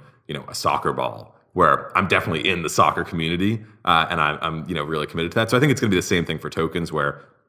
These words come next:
I'll have tokens, and some of them I'll be really committed to the community. Others of them I'll just happen to have because I want to have it or, or need to have it. I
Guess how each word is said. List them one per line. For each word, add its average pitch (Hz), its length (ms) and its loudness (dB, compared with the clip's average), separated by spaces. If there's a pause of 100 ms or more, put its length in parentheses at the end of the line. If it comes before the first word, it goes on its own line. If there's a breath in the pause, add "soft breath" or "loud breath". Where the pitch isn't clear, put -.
(120)
I'll 160 60 6
have 190 120 8
tokens, 139 380 6
and 95 100 0
some 110 120 2
of 104 60 4
them 98 140 4
I'll 85 60 4
be 82 120 0
really 80 400 2
committed 80 320 -4
to - 60 -12
the 71 60 -12
community. 123 460 2
Others 95 260 4
of 90 60 -2
them 85 160 4
I'll 78 100 0
just 80 160 -6
happen 76 260 -6
to 71 60 -6
have 73 340 2
because 73 360 -8 (300 soft breath)
I 85 100 0
want 73 240 -2
to 73 60 -10
have 69 240 0
it 71 160 -6
or, 73 180 -4
or 71 160 -8
need 71 240 -6
to 65 60 -8
have 65 260 -2
it. 64 100 -6 (540)
I 127 340 4